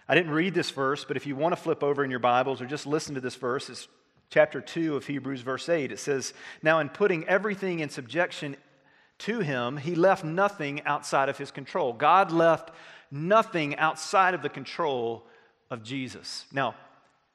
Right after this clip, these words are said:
pause. I want you to think about that sentence. If you've been in or around church for, uh,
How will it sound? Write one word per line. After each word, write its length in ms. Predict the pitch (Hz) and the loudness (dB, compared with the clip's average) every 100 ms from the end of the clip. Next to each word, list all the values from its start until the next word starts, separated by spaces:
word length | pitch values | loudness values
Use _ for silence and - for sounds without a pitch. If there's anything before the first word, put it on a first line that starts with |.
| _ _ _ _ _ _ _ _ _ | _ _ _ _ _ _ _ _ _
pause. 500 | - 147 101 98 - - _ _ _ _ _ _ _ _ _ _ _ _ _ _ _ _ _ | 2 2 0 -8 -12 -14 _ _ _ _ _ _ _ _ _ _ _ _ _ _ _ _ _
I 40 | 131 | -10
want 160 | 180 | -6
you 60 | 180 | -6
to 80 | 156 | -6
think 360 | - 160 147 | -6 -10 -6
about 400 | 135 123 120 117 - - _ _ _ _ 107 | -2 0 0 -2 -8 -20 _ _ _ _ -8
that 260 | 123 110 - | -8 -8 -10
sentence. 560 | - 107 98 - - - _ _ _ _ _ _ _ _ _ _ _ _ _ - | -12 -12 -14 -14 -14 -16 _ _ _ _ _ _ _ _ _ _ _ _ _ -14
If 140 | - | -6
you've 180 | 165 131 | -4 0
been 160 | 151 147 | -2 0
in 280 | 165 190 | 0 0
or 160 | 202 156 | 2 2
around 260 | 156 165 156 | 2 0 -2
church 360 | 165 143 - | -4 -4 -4
for, 300 | - 127 123 | -6 -6 -6
uh, 120 | - | -6